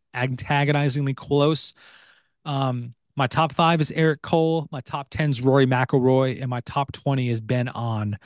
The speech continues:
Um, thirty-five to one, I'm gonna put twenty bucks on that. Uh, we've touched on McIlroy, touched on Cole extensively. Uh,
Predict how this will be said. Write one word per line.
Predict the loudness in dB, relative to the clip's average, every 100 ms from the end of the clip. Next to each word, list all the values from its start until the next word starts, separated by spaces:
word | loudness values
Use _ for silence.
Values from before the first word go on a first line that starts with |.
| -18 -20 _ _ _ -4
Um, | -2 -2 -4
thirty-five | -10 2 4 4 2 2 0 0
to | 0
one, | 2 2 2 -2 -8 _ -8
I'm |
gonna | -8
put | -8 -12
twenty | -14 -8 -4 -2
bucks | 0 0 0 -2
on | -2 -2
that. | -2 -2 -6 -6
Uh, | -4 -2
we've | -2
touched | -2 -2 0
on | 2 2
McIlroy, | 2 2 2 4 4 4 0 -4 _ _ _ -8
touched | -4 -2
on | -2
Cole | 0 2 4 2 -2
extensively. | -8 -8 -6 -6 -2 0 0 -2 -10 _ _ _
Uh, | -6 -4